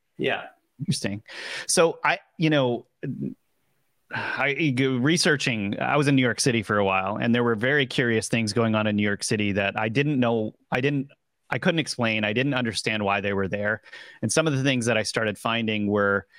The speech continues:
Speaker 2: in addition to black cubes on the streets there,
Speaker 1: <laughs>
Speaker 2: that I,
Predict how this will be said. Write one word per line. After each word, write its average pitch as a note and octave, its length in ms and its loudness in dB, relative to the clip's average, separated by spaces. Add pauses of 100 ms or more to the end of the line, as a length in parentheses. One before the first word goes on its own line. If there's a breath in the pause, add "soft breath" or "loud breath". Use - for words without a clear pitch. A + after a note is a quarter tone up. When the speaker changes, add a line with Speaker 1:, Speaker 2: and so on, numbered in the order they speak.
(160 loud breath)
Speaker 2:
in A#2+ 120 0
addition C3 340 2
to A2 260 2
black A#2 380 -2
cubes A#2+ 380 0
on A2 100 0
the G2+ 80 0
streets A2+ 400 -2
there, G2 360 -2 (260 loud breath)
Speaker 1:
<laughs> - 260 -10
Speaker 2:
that G#2+ 340 0
I, B2+ 220 -2